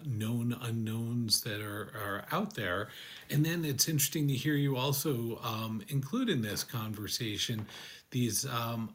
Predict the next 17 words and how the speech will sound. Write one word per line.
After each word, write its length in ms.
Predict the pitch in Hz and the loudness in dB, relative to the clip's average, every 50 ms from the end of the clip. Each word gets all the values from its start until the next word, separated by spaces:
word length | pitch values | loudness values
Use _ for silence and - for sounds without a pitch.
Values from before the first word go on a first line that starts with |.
| - - | 0 2
opportunities 920 | 147 156 156 - 175 156 139 - - 156 147 143 131 131 131 131 123 120 | 2 2 2 0 -2 -2 -2 -4 -2 0 0 0 0 0 0 2 2 2
for 340 | - - - - 123 120 117 | 0 0 -2 -4 -4 -2 -2
us 180 | 117 104 101 - | -2 -2 -2 -2
to 200 | - - 120 107 | -2 -4 -4 -4
impact, 720 | 101 104 107 113 98 - - 117 110 104 104 98 - - - - - - - - - - - | -4 -4 -4 -6 -6 -4 -4 -2 -2 -2 -4 -4 -6 -8 -8 -10 -14 -20 -20 -20 -20 -16 -10
um, 640 | - 113 104 101 101 101 101 101 101 98 95 95 98 - - _ _ _ - | -8 -6 -6 -4 -4 -4 -4 -4 -4 -4 -4 -6 -8 -12 -16 _ _ _ -6
the, 400 | - 110 107 110 110 110 117 127 127 | -4 -2 -2 0 -2 -2 -4 -6 -6
the, 160 | 120 110 101 95 - - 233 156 | -8 -8 -8 -10 -12 -12 -10 -8
the, 300 | 113 113 104 101 98 101 131 220 196 - | -6 -6 -4 -4 -6 -6 -8 -10 -12 -10
the 260 | - 107 101 101 101 | -8 -8 -6 -6 -6
environmental 640 | 104 110 - 123 127 127 110 107 110 113 110 101 87 | -6 -6 -4 -2 -2 -2 -2 -2 -2 -4 -4 -4 -6
impact 500 | 80 80 73 - - - - - - - - - - - - - | -6 -8 -8 -8 -10 -10 -12 -14 -18 -20 -20 -20 -20 -20 -14 -10
of 160 | - 117 - - | -8 -8 -8 -8
clinical 540 | - - 107 98 92 - 98 90 87 82 - | -8 -8 -6 -6 -6 -8 -10 -10 -10 -10 -10
research. 520 | - 85 82 82 - - - - - - - | -10 -6 -4 -2 -2 -2 -4 -6 -10 -10 -8
Can 160 | - 113 101 | -6 -6 -4
we 240 | 92 92 90 85 | -4 -4 -6 -6